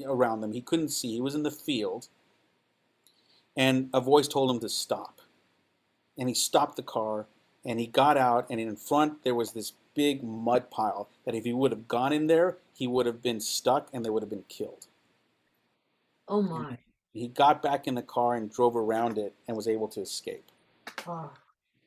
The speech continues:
Speaker 1: But that's, again, going back to our theme of, of, of, of that power of intention and, and where the angels come from. I mean, that was his experience, and he says that it was a voice. It was a female voice that he heard.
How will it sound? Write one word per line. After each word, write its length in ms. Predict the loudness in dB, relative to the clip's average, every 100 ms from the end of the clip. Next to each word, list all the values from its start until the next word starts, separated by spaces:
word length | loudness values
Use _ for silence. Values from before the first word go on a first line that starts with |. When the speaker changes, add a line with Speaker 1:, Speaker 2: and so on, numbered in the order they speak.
| _ 0
Speaker 1:
But 160 | 2
that's, 380 | 6 4 4 -8 _ -20 -20 _ -20 _ _ -8
again, 360 | 0 2 2
going 280 | 0 0 2
back 240 | 2 0 0
to 160 | 2
our 180 | 4 4
theme 340 | 0 -6 -4
of, 160 | -4 -6
of, 180 | -8 -4 -4 -4 -6
of, 180 | -8 -8 _ -10
of 140 | -6
that 260 | -4 -6 -6
power 440 | 0 2 4 0
of 100 | -2
intention 600 | -8 -10 -8 -6 -6 -6
and, 220 | -6 -8 -12 _ _ _ _ -12
and 120 | -4
where 140 | 0 2
the 120 | 0
angels 340 | -2 -2 -4 -4
come 260 | -2 -2
from. 300 | -2 -4 -4
I 40 | -6
mean, 260 | -8 -10 -14 -6
that 220 | 4 6
was 140 | 6 2
his 140 | -2
experience, 560 | -2 -4 -2 -2 -2 -4
and 60 | -6
he 60 |
says 200 | -2 0
that 80 | 0
it 60 | -2
was 100 | -4
a 60 |
voice. 400 | -2 0 0 -2
It 60 | -8
was 100 | -8
a 40 | -10
female 580 | -8 -4 -4 0 0 0
voice 400 | 0 -2 -2 -4
that 80 | -6
he 60 |
heard. 280 | -2 -4 -4